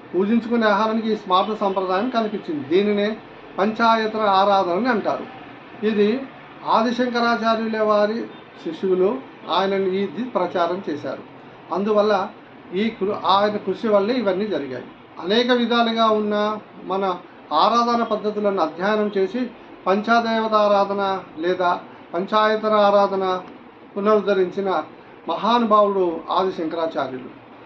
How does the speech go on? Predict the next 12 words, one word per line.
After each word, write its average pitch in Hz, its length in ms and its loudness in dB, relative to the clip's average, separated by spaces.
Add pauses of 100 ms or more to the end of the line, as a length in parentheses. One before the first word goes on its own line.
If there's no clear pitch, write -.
(420)
జీవుడిని 220 420 2
ఆరాధించడానికి 202 1200 2 (220)
ఎన్నో 220 280 0
విధాలున్నా 202 760 2 (880)
అన్ని 226 420 2
ఆదిశంకరాచార్యుల 208 960 2
వారు 202 320 2 (140)
వాటిని 190 560 2 (180)
ఆధీనం 190 580 -2
చేసి 208 300 -2 (540)
పంచాదేవతారాధన 214 1300 2 (280)
లేదా 165 440 0